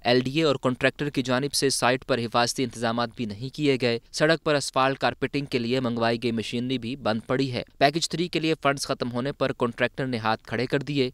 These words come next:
कॉन्ट्रैक्टर के नए बिल्स एलडीए के खजाने से क्लियर नहीं हो रहे।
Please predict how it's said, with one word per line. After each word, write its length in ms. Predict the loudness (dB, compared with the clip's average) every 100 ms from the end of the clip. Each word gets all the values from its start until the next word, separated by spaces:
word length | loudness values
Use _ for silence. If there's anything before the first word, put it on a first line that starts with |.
| 0
कॉन्ट्रैक्टर 460 | 2 4 2 0 -2
के 160 | -2
नए 280 | -2 -2 -2
बिल्स 340 | 0 0 -2 -4 -2
एलडीए 320 | 0 2 0
के 100 | 0
खजाने 400 | -4 -2 0 -2
से 140 | -6
क्लियर 260 | -6 -2 -2
नहीं 240 | -2 -4 -2
हो 100 | -2
रहे। 260 | -2 -4